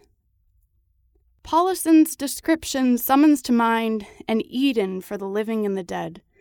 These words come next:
in which there are no man-made divisions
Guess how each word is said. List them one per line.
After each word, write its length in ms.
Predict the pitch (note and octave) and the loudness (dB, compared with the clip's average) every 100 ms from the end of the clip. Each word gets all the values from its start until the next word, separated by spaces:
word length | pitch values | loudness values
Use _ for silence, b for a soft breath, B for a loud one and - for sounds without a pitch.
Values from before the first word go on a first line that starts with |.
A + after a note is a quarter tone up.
| b b b - | b b b 0
in 180 | A#3 | 4
which 340 | A#3+ C4 - - | 4 2 0 -2
there 180 | A#3+ A#3+ | 0 2
are 80 | |
no 280 | A#3+ B3 C#4 | 4 4 4
man-made 640 | C#4+ A#3+ B3 A#3 A3+ A3+ | 4 2 2 0 -2 -4
divisions 720 | G3+ G#3 A3+ A3+ A3 G#3+ G3+ | -6 -2 -2 0 -2 -4 -6